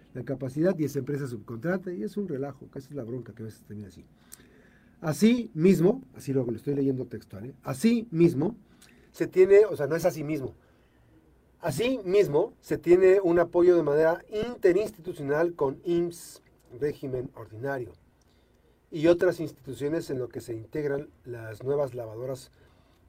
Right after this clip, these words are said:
para instalarse en la primera quincena de s-, de diciembre, con fecha tentativa de arribo el día ocho, así. ¿Ocho de quién?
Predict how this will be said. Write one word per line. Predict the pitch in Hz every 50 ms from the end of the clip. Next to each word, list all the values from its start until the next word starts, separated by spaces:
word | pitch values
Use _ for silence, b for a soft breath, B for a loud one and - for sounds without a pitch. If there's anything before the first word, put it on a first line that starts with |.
| -
para | - 135 131
instalarse | 131 123 120 - 127 113 120 135 147 143 - 147
en | 135 127
la | 120 117
primera | 110 - 113 123 135 143 135
quincena | - - 113 107 - - 131 131 147 143 127
de | 117 110
s-, | - - - -
de | - 123
diciembre, | 110 104 - 147 151 147 135 135 143 139 b b b b b b b b _
con | - 139 127
fecha | 123 - 147 156 156 156 165 156
tentativa | 139 135 117 - 117 107 - 135 135 135 139
de | 131
arribo | 117 107 117 135 135 131 135 135 - -
el | - 127 120 131 135 - -
día | 139 147 147 139 139 - -
ocho, | 156 170 175 170 - 139 117 101
así. | - - - - _ _ _ _ _ _ _ _ _ _ _ _ -
¿Ocho | 151 160 - 175 160
de | 147 127
quién? | - - 151 151 143 127 113